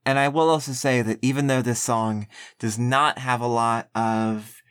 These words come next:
views on YouTube, I did check it, uh, the Bandcamp, um,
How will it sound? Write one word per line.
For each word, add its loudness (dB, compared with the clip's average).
views -2
on 0
YouTube, 0
I 0
did 0
check -2
it, -12
uh, 0
the -8
Bandcamp, 0
um, 2